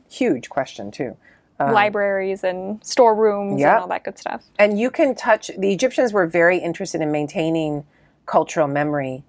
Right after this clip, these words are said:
Speaker 1: in an archival sense.
Speaker 2: Arguably
Speaker 1: Perfected, but yes.
Speaker 2: why writing came about.
Speaker 1: Arguably, yes.
Speaker 2: They
Speaker 1: It's
Speaker 2: weren't
Speaker 1: not
Speaker 2: writing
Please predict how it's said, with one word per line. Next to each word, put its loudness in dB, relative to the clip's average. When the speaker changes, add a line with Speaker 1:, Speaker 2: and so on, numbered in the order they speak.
Speaker 1:
in 2
an 0
archival 0
sense. -4
Speaker 2:
Arguably 2
Speaker 1:
Perfected, -2
but 2
yes. -4
Speaker 2:
why 6
writing -2
came -6
about. -2
Speaker 1:
Arguably, -6
yes. -14
Speaker 2:
They 0
Speaker 1:
It's 2
Speaker 2:
weren't 6
Speaker 1:
not 4
Speaker 2:
writing 2